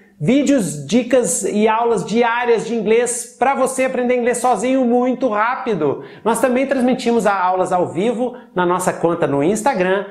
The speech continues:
nas sextas e sábados à noite. Participe dos nossos lives. Siga também o Melhore Seu Inglês no Instagram, no Facebook e procure pelo podcast Melhore Seu Inglês no seu programa de podcast. Para aulas de inglês por Skype ou WhatsApp,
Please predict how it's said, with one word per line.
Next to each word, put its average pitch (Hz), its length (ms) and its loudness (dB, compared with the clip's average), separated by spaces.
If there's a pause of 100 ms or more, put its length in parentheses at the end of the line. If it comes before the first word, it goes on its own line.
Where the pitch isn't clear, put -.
(140)
nas 170 200 -2
sextas 226 400 0
e 226 80 -4
sábados 190 400 -2
à 220 80 0
noite. 196 340 0
Participe 220 460 -4
dos 220 180 0
nossos 214 320 0
lives. 214 600 -2 (220)
Siga 262 300 0
também 233 280 0
o 226 40 2
Melhore 175 300 0
Seu 170 140 -4
Inglês 135 300 -2
no 117 240 -6
Instagram, 165 760 -2 (100)
no 190 160 2
Facebook 240 720 0
e 277 60 -2
procure 269 400 0
pelo 240 220 0
podcast 233 1120 -2
Melhore 233 420 0
Seu 233 160 0
Inglês 196 340 2
no 277 180 -2
seu 208 380 0
programa 185 580 0
de 147 220 -2
podcast. 185 920 -2 (260)
Para 196 280 0
aulas 208 400 0
de 233 140 -6
inglês 226 480 0
por 180 220 0
Skype 214 640 -2
ou 202 240 2
WhatsApp, 165 640 -2